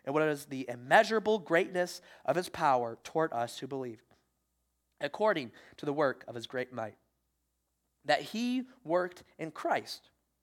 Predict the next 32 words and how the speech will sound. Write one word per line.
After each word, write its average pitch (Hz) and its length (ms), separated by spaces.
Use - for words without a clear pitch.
when 160 100
he 180 160
raised 226 520
him 254 260
from 240 140
the 262 80
dead 117 420
and 160 140
seated 285 380
him 135 240
at 151 140
his 151 200
right 208 240
hand 160 480
in 135 80
the 127 80
heavenly 170 560
places, - 600
far 214 720
above 170 540
all 175 300
rule 151 580
and 123 140
authority 156 640
and 123 140
power 139 560
and 127 80
dominion, 113 480
and 123 80
above 117 260
every 196 680
name 147 400